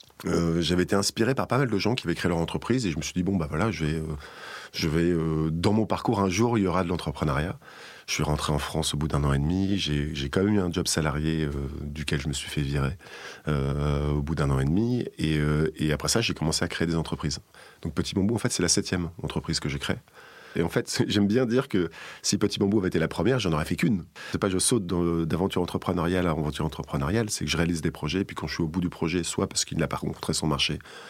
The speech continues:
soit parce que le projet ne fait plus sens pour moi, eh ben, là, dans, si c'est, dans ce cas-là, j'essaie de revendre et puis de, de confier le projet à quelqu'un d'autre, et, euh, et, euh, et puis passer à l'aventure suivante.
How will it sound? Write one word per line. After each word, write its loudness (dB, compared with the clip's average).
soit 0
parce -6
que 0
le 2
projet 0
ne -2
fait -4
plus -8
sens 2
pour -4
moi, 0
eh -4
ben, -2
là, -2
dans, -8
si 0
c'est, -2
dans 0
ce 2
cas-là, 2
j'essaie 0
de 0
revendre 2
et -4
puis -4
de, -2
de -6
confier -2
le -2
projet -2
à 0
quelqu'un -4
d'autre, -2
et, 2
euh, 2
et, 2
euh, 0
et -6
puis -4
passer 0
à 2
l'aventure -2
suivante. -6